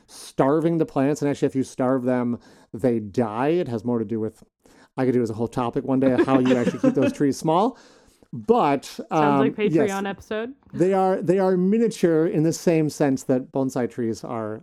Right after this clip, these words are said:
Speaker 1: are miniature. Uh, so that is sort of a trade-off that the anemone is getting. They're, they're not gonna grow up to be as big as they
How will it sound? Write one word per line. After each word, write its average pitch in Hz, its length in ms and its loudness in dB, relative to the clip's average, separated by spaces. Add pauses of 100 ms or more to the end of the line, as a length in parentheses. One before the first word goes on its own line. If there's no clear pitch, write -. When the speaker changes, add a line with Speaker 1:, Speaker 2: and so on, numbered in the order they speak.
(120)
Speaker 1:
are 110 100 -6
miniature. 110 420 -12 (520)
Uh, 135 240 0
so 175 500 0 (680)
that 165 400 -2
is 170 300 0
sort 175 420 0
of 170 120 2
a 139 80 2
trade-off 120 840 -2
that 123 180 -4
the 135 100 0
anemone 120 440 0
is 110 140 -4
getting. 123 280 0
They're, 120 160 0
they're 135 160 -2
not 135 260 0
gonna 127 140 -2
grow 120 240 0
up 120 100 -8
to - 60 -14
be 120 140 0
as 110 100 -2
big 110 220 -2
as 117 140 -2
they 113 260 -2